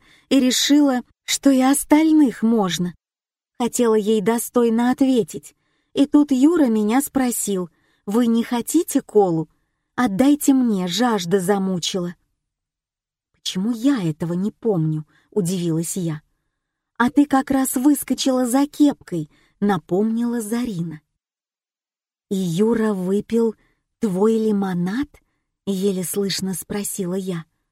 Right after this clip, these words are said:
«Верно», кивнула Фатима.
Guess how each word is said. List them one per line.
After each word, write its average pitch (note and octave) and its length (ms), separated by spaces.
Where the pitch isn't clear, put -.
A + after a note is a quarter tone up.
«Верно», G3 640
кивнула A3 500
Фатима. A3 640